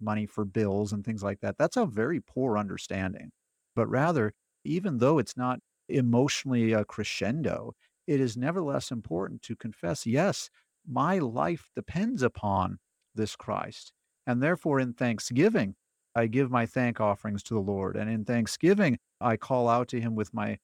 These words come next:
praises and my petitions and my prayers." So it might not be, quote unquote, "as emotionally high" as the pillar of the word and the pillar of the sacrament. And yet, what a vital transition in many ways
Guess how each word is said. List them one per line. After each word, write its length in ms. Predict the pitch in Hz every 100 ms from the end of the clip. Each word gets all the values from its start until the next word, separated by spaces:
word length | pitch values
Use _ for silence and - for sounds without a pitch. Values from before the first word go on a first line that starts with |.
| _ _
praises 420 | 123 123 107 101
and 140 | 107
my 160 | 104 101
petitions 580 | 107 98 113 - 104 101
and 100 | 98
my 180 | 92
prayers." 500 | 90 - 98 98 101 - _ -
So 180 | - 127
it 180 | 147
might 280 | 143 151 220
not 300 | 175 151 127
be, 280 | 135 190 139
quote 280 | - 127 117
unquote, 500 | 113 - 123 113 -
"as 240 | 123 107
emotionally 680 | 110 110 127 127 - 113 104
high" 600 | 98 101 123 143 87 85
as 160 | 95 107
the 120 | 98
pillar 340 | - 143 139 117
of 200 | 120 101
the 80 |
word 360 | 104 107 107 107
and 120 | 104
the 80 | 98
pillar 320 | - 139 127
of 100 | 101
the 60 | 95
sacrament. 580 | - 131 135 - 92 - _ _ _
And 120 | 131
yet, 160 | 127 120
what 260 | 113 143
a 160 | 208 160 -
vital 300 | 117 156 160
transition 640 | - 139 127 117 143 -
in 120 | 101 98
many 220 | 104 101
ways 640 | 98 110 104 - - -